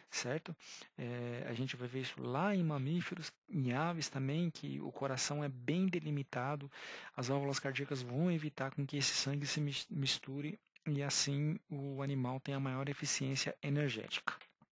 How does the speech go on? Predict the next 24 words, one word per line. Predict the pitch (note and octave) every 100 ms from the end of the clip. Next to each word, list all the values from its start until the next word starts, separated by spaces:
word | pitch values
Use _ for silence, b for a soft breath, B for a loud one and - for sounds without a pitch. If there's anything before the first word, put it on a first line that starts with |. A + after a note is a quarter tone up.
| _ _ _ _ - B B B B B B B B B B B B B
Bom, | - -
o | D#3
sangue | - G#3 -
com | E3 C#3+
gás | B2+ -
carbônico | C3 A2+ A2+ A2 - A#2 _ _
vai | - A#2+
para | A2+ A#2+
os |
pulmões, | - G3 D#3 C3 F3+ - - _ _ _ _ _ _ _ _ _ -
certo? | - A#2 B2+ - -
É | A#2+ A#2 A#2 -
onde | B2 A#2+
que | -
vai | A2 A2+ A2
acontecer | A#2 A2 - A2+
a |
troca | - A2+ -
gasosa, | A2+ B2 A#2 A2+ D3 D3+
onde | A#2+
ele | A2+ A2+
vai, | A2 A2 G#2+ B B B B B
é, | A#2 A2+ A2 A2 A2 A2
deixa-, | A2 A2+ - -